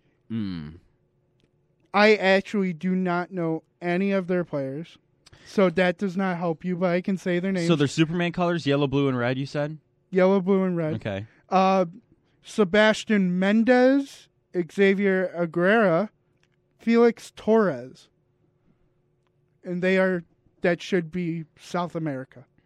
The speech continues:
Speaker 1: Oh, they're in South America?
Speaker 2: South America.
Speaker 1: Mm.
Speaker 3: Um,
Speaker 1: Yellow, blue, and red in South Am-,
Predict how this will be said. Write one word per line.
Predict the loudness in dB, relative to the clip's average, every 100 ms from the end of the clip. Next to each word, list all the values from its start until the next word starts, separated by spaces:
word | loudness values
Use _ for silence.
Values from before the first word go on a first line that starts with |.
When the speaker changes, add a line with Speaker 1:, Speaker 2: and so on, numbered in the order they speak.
| _ _ _ _ _ _ _ _
Speaker 1:
Oh, | -4 -4
they're | -4
in | -4 -6
South | -4 -4 -4
America? | -4 -4 -4 -4 -2
Speaker 2:
South | -2 -2
America. | -4 -6 -8 -12 -16 -8
Speaker 1:
Mm. | -6 -6 -8 -10 -16 _ _ _
Speaker 3:
Um, | -14 -12 -10 -10 -8 -8 -6
Speaker 1:
Yellow, | -2 -2 -2
blue, | -4 -4
and | -4 -6
red | -8 -8
in | -10
South | -12 -10 -8 -8 -8
Am-, | -10